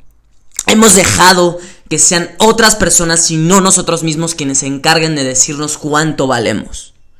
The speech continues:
Y ahí está el pedo. En el fondo, casi toda la gente cree que vale por sus números y no por su esencia. Hemos dejado que nos pongan en un puto ranking,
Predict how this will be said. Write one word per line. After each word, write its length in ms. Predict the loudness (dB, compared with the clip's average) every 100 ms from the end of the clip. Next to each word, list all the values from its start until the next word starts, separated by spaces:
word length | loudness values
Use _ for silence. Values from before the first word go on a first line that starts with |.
| -20 -20 -14
Y 80 | -4
ahí 240 | 0 2
está 220 | 2 0 -4
el 120 | -6
pedo. 280 | -10 -10 -12 -18 -20 -20 -20 -20 -20 -20 -20 -20 -8
En 160 | -2 0
el 120 | 0
fondo, 520 | 2 4 4 4 2
casi 240 | 2 0 2
toda 160 | 2
la 100 | 2
gente 580 | -2 -4 0 0 0 -4
cree 500 | 0 2 2 0 -8 -4
que 80 |
vale 220 | 0 0 2
por 160 | 2
sus 240 | 2 -2 -2
números 480 | 0 2 0 0
y 60 | -2
no 160 | -2 0
por 120 | -2
su 140 | -2
esencia. 720 | 0 0 0 -2 -6 -6 -12 -20 -20 -20 -20 -20 -20 0
Hemos 300 | 4 4 4
dejado 720 | 2 2 4 4 4 0 -8
que 140 | -8
nos 180 | -4 -4
pongan 720 | 0 2 2 2 0 -4 -12 -20 -20 _ _ _ -10
en 120 | -4
un 280 | -2 -2 0
puto 340 | 2 4 4
ranking, 800 | 2 4 2 2 -2 -6 -8 -10